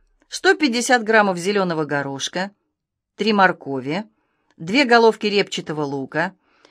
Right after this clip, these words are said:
двести граммов белокочанной капусты, сто восемьдесят граммов сливочного масла, зелень петрушки, соль,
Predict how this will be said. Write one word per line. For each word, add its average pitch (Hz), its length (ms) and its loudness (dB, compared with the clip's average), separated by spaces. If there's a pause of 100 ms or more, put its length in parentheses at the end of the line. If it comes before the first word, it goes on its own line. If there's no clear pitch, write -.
(180)
двести 247 440 0
граммов 214 420 4
белокочанной 180 720 -2
капусты, 190 760 -4 (540)
сто - 280 2
восемьдесят 262 520 0
граммов 220 320 2
сливочного 202 560 -4
масла, 165 640 -4 (500)
зелень 175 420 2
петрушки, 151 720 -8 (680)
соль, 220 560 0